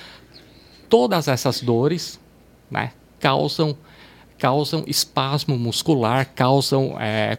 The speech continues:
contração muscular, faz com que a musculatura não, é, funcione direito. E nós sabemos que,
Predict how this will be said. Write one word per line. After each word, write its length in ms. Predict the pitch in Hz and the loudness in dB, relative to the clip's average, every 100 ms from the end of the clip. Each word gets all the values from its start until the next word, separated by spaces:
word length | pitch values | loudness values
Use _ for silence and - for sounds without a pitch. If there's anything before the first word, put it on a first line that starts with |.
| - | 2
contração 600 | 170 170 143 110 143 143 | 2 2 -2 0 0 0
muscular, 760 | 123 123 - 139 101 110 139 - - | -2 -4 -2 -2 0 -2 -4 -8 -18
faz 420 | - 160 196 - | 0 4 4 2
com 160 | 175 | 0
que 100 | 151 | 2
a 60 | 143 | 2
musculatura 720 | 139 139 - 127 - 139 156 | 0 -2 -4 -4 -2 -2 0
não, 580 | 135 135 135 143 165 170 - - - - | 2 4 4 4 4 0 -6 -20 -20 -10
é, 140 | 120 | -4
funcione 720 | 113 - 151 120 - 123 135 107 | -4 0 0 0 -2 0 -2 -4
direito. 800 | 98 160 127 95 113 131 - 143 - - - - | -4 -4 -4 -2 -4 -6 -10 -14 -14 -20 -20 -16
E 140 | - 226 | -6 0
nós 180 | 220 202 | 2 2
sabemos 580 | 202 131 135 113 107 | -2 2 2 4 0
que, 300 | - - 113 | -4 -6 -6